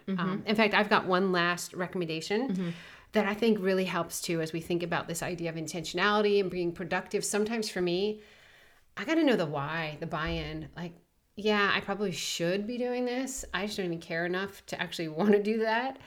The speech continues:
Speaker 2: Um, but when we get a sense of the why, and so I would just say to anybody out there who's kinda like, "Yeah, I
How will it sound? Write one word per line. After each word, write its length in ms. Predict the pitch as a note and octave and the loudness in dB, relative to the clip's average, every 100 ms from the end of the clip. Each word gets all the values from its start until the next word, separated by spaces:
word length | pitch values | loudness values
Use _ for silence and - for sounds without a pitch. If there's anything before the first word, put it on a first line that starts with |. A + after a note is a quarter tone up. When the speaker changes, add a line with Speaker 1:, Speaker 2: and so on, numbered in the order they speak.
| - - - | -20 -20 -6
Speaker 2:
Um, 340 | F#3 E3 E3+ - | -4 -4 -8 -4
but 160 | G#3+ G3 | 0 2
when 120 | G#3+ G3+ | 6 6
we 100 | A#3 | 6
get 160 | B3+ | 4
a 60 | F#3+ | 2
sense 380 | - G3 F#3 F3 | 0 -2 -2 -4
of 40 | |
the 100 | E3 | -6
why, 460 | D#3 C#3+ C#3 C3+ - | -4 -4 -4 -6 -4
and 140 | F3+ | -2
so 420 | - G3 F#3 F3+ - | 4 6 8 6 2
I 180 | G#3 A#3+ | 4 4
would 140 | A#3 | 2
just 160 | F#3+ - | -2 -2
say 140 | E3+ | -2
to 80 | E3+ | 0
anybody 360 | F#3 F#3+ F#3 F3 | 0 0 0 0
out 200 | E3 E3 | 0 -2
there 100 | E3+ | -4
who's 140 | F3+ | -4
kinda 280 | - F#3+ F#3 | 0 0 2
like, 240 | F3+ E3 - | 0 -2 -6
"Yeah, 80 | G#3 | -4
I 380 | G3 F#3+ F3+ G3 | -4 -4 -6 -8